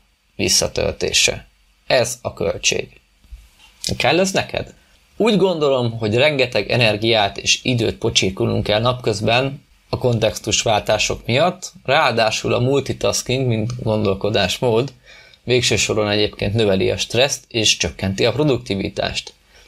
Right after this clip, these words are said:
Te és az elméd napközben elfáradsz, elfárad,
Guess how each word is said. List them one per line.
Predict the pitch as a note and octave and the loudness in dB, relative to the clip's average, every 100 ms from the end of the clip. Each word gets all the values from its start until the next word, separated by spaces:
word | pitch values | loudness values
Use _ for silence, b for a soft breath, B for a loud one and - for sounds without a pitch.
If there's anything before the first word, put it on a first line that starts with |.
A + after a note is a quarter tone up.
| b | b
Te | - | 4
és | F3+ C#3 | 4 4
az | A2+ | 4
elméd | D3+ A#2+ G2+ | 4 4 2
napközben | A#2 B2 - G2 F#2+ G#2+ | 2 -2 -2 -4 -2 2
elfáradsz, | C#3+ F3+ D3 B2 G#2+ - - - _ - | 2 2 0 2 0 -2 -10 -10 _ -2
elfárad, | C3+ C#3+ C3+ B2 G2+ | -2 0 0 2 0